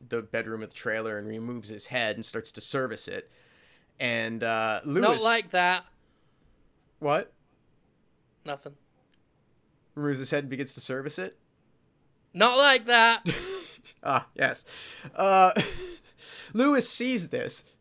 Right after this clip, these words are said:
Speaker 1: Uh, and by the way, if I could unscrew my head, never leave the
Speaker 2: I mean,
Speaker 1: house.
Speaker 2: we'd all service it.
Speaker 1: Yeah.
Speaker 2: Like that.
Speaker 1: Like
Speaker 2: Yeah,
Speaker 1: that.
Speaker 2: don't make no mistake. 'Cause in the eighties you wouldn't. Simpler
Speaker 1: Right, simpler
Speaker 2: times.
Speaker 1: time. But
Speaker 2: Fucking
Speaker 1: well, Tori Amos
Speaker 2: twenty tens?
Speaker 1: introduced.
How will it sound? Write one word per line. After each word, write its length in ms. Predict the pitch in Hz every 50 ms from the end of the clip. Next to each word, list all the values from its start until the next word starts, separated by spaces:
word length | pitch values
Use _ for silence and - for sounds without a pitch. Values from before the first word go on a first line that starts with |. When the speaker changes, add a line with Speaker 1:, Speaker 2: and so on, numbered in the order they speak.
| _ _ _ _ _ _ _ _ _ _ -
Speaker 1:
Uh, 120 | - 233 -
and 140 | - 214 202
by 100 | 247 269
the 60 | 262
way, 140 | 233 202 202 196
if 160 | - 208 -
I 200 | - 247 294 311
could 240 | 302 - - 240 233
unscrew 420 | 240 240 220 - - - 233 240
my 160 | 240 240 233 226
head, 360 | 220 226 226 240 247 247 - _ _ _ _ _ _ _ _ _ _ _ _ _ _ _ _ _ _ _ _ _ _ -
never 180 | 160 160 143 135
leave 140 | 127 120
the 80 | - 160
Speaker 2:
I 20 | 185
mean, 80 | -
Speaker 1:
house. 200 | 175 180 - - - _ _ _ _ _ _ _ _ 165
Speaker 2:
we'd 220 | 165 196 202 175
all 160 | 190 185 170 156
service 580 | - - 175 151 143 139 - 147 - - -
it. 160 | - - - _ _ _ -
Speaker 1:
Yeah. 160 | 143 135 - -
Speaker 2:
Like 400 | 160 165 151 143 143 - - -
that. 260 | 151 143 - - -
Speaker 1:
Like 220 | 156 165 165 151 143
Speaker 2:
Yeah, 100 | 160 160
Speaker 1:
that. 0 |
Speaker 2:
don't 300 | 196 196 185 185 185 208
make 180 | 226 233 214
no 140 | 196 190 170
mistake. 400 | 156 143 - - 208 165 147 139 - - - - - - _ _ _ -
'Cause 320 | - - 196 175 160 -
in 140 | 208 196 185
the 100 | 180 180
eighties 400 | 214 269 302 233 175 175 175 -
you 60 | 185
wouldn't. 440 | 151 - 233 220 - 147 151 185 - -
Simpler 240 | - 196 214 220
Speaker 1:
Right, 80 | 180 160
simpler 320 | - - 185 180 165 160 165
Speaker 2:
times. 340 | - 240 220 170 139 135 - - - - - _ _ _ - - - -
Speaker 1:
time. 80 | - 170
But 360 | 160 165 202 196 185 185 - -
Speaker 2:
Fucking 420 | - 262 254 262 277 247 226 208 - - _ _
Speaker 1:
well, 140 | - 233 226
Tori 300 | 233 254 254 262 294 285
Amos 100 | 285 269
Speaker 2:
twenty 100 | 285 240
tens? 180 | 240 262 285 -
Speaker 1:
introduced. 840 | 381 226 220 - - 226 - - 440 466 - - - - - - -